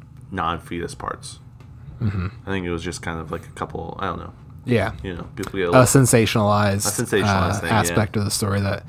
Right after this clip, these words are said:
Speaker 1: Yeah. Welcome to media.
Speaker 2: <sighs> Yeah.
Speaker 1: That's, uh, like, everything these days.
Speaker 2: Yeah, it's hard to know what's up and down, uh,
Speaker 1: Yeah.
Speaker 2: any, anymore, honestly.
Speaker 1: Yeah.
Speaker 2: Or, or left or right.
Speaker 1: Right.
Speaker 2: For that matter.
Speaker 1: You don't know wh-, what to assume these days. Just don't ask. Don't
Speaker 2: Yeah.
Speaker 1: ask, don't tell.
Speaker 2: Just, uh,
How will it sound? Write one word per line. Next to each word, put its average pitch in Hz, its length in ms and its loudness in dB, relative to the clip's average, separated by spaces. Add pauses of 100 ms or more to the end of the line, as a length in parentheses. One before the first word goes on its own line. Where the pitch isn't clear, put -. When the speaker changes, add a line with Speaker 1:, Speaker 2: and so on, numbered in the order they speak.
(160)
Speaker 1:
Yeah. 92 80 -8 (500)
Welcome 127 260 8
to 131 60 4
media. 120 420 2
Speaker 2:
<sighs> - 400 -4
Yeah. 123 680 8
Speaker 1:
That's, 117 180 2
uh, 139 100 10
like, 135 160 6
everything 113 380 4
these 82 180 -4
days. 82 360 -2 (280)
Speaker 2:
Yeah, 156 180 12
it's 151 100 6
hard 185 180 12
to - 20 10
know 160 220 12
what's 147 240 10
up 127 160 10
and 120 100 8
down, 101 300 4 (120)
uh, 95 60 -2
Speaker 1:
Yeah. 98 160 4
Speaker 2:
any, 113 140 4
anymore, 117 420 4
honestly. 104 500 2
Speaker 1:
Yeah. 95 120 0
Speaker 2:
Or, 117 180 10
or 135 200 10
left 135 280 8
or 147 160 8
right. 147 260 6 (160)
Speaker 1:
Right. 98 220 0 (100)
Speaker 2:
For 131 100 8
that 120 140 10
matter. 107 220 8
Speaker 1:
You - 20 8
don't 117 60 6
know 113 300 4
wh-, - 80 -14
what 113 220 2
to 104 100 2
assume 92 300 -2
these 90 180 -4
days. 90 440 -2 (440)
Just - 140 -14
don't 98 160 -2
ask. 92 300 -2 (720)
Don't 120 120 2
Speaker 2:
Yeah. 120 60 6
Speaker 1:
ask, 127 120 2
don't 135 160 2
tell. 139 240 6
Speaker 2:
Just, - 420 -6
uh, 110 300 2